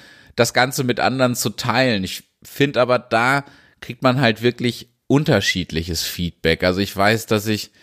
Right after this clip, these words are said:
ja, ich glaub, bei <laughs> neunzig Prozent der Leuten, von denen ich von Deli Burgers erzählt hab,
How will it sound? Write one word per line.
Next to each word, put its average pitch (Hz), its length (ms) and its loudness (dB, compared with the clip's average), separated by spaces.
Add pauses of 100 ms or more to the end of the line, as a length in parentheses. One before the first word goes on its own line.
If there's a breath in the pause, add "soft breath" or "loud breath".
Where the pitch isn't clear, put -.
(400 soft breath)
ja, 107 160 2
ich - 140 -2
glaub, 131 240 0
bei 117 320 2
<laughs> 123 60 -4
neunzig 123 500 0
Prozent 127 460 0
der 120 120 4
Leuten, 120 580 -2 (200)
von - 460 -2 (360)
denen 127 160 2
ich 131 100 -2
von 110 200 0
Deli 135 240 2
Burgers 101 460 2
erzählt 98 540 0
hab, 117 260 0